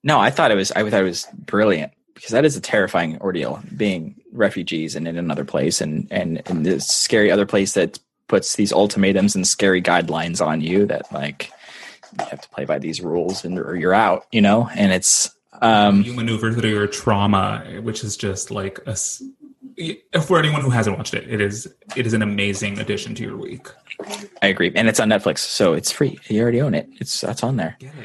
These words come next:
Speaker 2: It's yours. It's
Speaker 1: It's,
Speaker 2: forever.
Speaker 1: it's already <laughs> yours. What are you waiting for? <laughs> How, uh, what else have you watched?
Speaker 2: What else have I watched?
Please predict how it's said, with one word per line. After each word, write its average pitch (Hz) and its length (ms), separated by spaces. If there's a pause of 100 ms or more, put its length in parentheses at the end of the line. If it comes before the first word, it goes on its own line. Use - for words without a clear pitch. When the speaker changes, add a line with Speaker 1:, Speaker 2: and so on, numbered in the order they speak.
Speaker 2:
It's - 120
yours. 135 240
It's - 120
Speaker 1:
It's, - 300
Speaker 2:
forever. 117 100
Speaker 1:
it's - 160
already 139 840
<laughs> - 160
yours. - 800
What 165 160
are - 60
you 190 160
waiting 180 460
for? 120 420
<laughs> 269 840
How, 196 360
uh, 185 260
what 175 140
else 208 180
have 160 80
you 117 100
watched? - 400 (1120)
Speaker 2:
What 117 160
else 131 320
have - 380
I 117 260
watched? 104 420